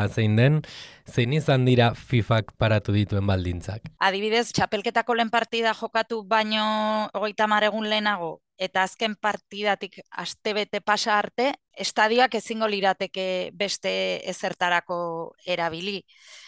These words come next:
Speaker 2: Eta hor, Donostiaren kasuan, adibidez, hiriarentzat oso esanguratsua den txapelketa bat jokatzen da uztailean, ez?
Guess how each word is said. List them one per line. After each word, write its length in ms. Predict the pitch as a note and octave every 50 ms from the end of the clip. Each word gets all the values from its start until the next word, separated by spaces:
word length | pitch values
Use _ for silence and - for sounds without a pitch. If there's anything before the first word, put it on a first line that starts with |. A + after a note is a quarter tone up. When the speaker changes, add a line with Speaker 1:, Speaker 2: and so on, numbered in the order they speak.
| - _ _ -
Speaker 2:
Eta 720 | - G3 F#3+ F#3 _ - F#3 F3+ F3+ F3+ F3+ F3+ F3 - _ _ _ _ _ _ _ _ _ _
hor, 380 | - A3 A3+ A3+ A#3 B3 A#3 _ _ _ _ -
Donostiaren 720 | G3 F#3 F3+ G3 G3 - - - A3 G3+ G3 G3 G3 F#3+
kasuan, 460 | - G3 F#3+ - - G#3+ G3+ G3+ G3+ -
adibidez, 720 | G3+ G3 G3 G3 G3 G3 G3 G#3 A3 A#3 A#3 - - - _ _ _ -
hiriarentzat 720 | F#3+ F#3+ F#3 F#3 G3 G3 G3 G3 F#3+ - - G#3 G#3 -
oso 220 | A3 G#3 - G3
esanguratsua 640 | - - F#3 F3+ F3 E3+ E3+ F3 F3 - - F#3+ F3+ F3+
den 180 | F#3+ G3+ G#3+ - _ _ _ _ _ _ _ -
txapelketa 640 | - G3 - - G3 F3+ - G#3 G3+ - F#3+ F#3
bat 220 | F#3 G3+ A#3 - _ _ _ _ - -
jokatzen 480 | G#3 G#3 - F#3 F3 - - G3 F#3 G3+
da 60 | G3+
uztailean, 640 | F3+ - - - - F#3+ G3 F#3+ F3+ E3+ D3 D3 D#3+ F#3+
ez? 200 | A#3+ B3 -